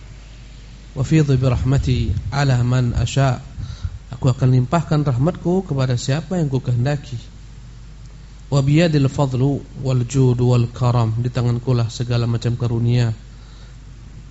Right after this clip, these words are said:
kebaikan dan kemuliaan.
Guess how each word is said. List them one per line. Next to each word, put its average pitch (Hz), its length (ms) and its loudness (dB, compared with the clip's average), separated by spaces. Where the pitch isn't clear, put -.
kebaikan 127 640 2
dan 131 240 2
kemuliaan. 127 720 4